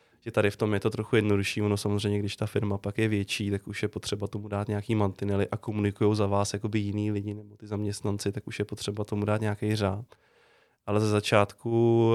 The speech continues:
eh, vnímám, že tady v tom je obrovská síla toho, pokud tam zatím je fakt nějaká hluboká myšlenka, člověk to opravdu žije, tak i já se jako divím zpětně, když se bavím třeba s lidma, co už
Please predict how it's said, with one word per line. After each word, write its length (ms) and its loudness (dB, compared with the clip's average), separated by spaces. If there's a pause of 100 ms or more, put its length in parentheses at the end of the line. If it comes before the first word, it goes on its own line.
eh, 340 2
vnímám, 280 2
že 100 -2
tady 160 2
v 40 -10
tom 160 0
je 60 2
obrovská 460 0
síla 380 2
toho, 260 -2
pokud 280 -8
tam 220 -4
zatím 300 0
je 60 0
fakt 200 -8
nějaká 280 -2
hluboká 420 0
myšlenka, 600 -4
člověk 320 -2
to 140 0
opravdu 380 0
žije, 360 -2 (680)
tak 120 -8 (200)
i 80 2
já 220 8
se 160 2
jako 140 2
divím 480 4
zpětně, 960 2
když 420 -10 (100)
se 160 -6
bavím 260 0
třeba 260 -4
s 60 -4
lidma, 560 -2
co 140 -14
už 240 -16